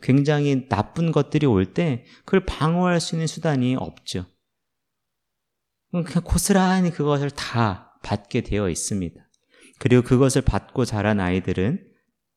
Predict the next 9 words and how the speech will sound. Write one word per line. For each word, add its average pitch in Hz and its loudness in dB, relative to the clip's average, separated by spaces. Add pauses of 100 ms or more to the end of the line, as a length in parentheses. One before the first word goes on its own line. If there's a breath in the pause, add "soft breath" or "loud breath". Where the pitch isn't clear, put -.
당연히 156 2
자기의 113 0
삶이 131 -2 (180 loud breath)
건강하고 113 0
온전하게 107 2
바로 104 2
세워져 143 -2
간다는 95 0
게 98 -4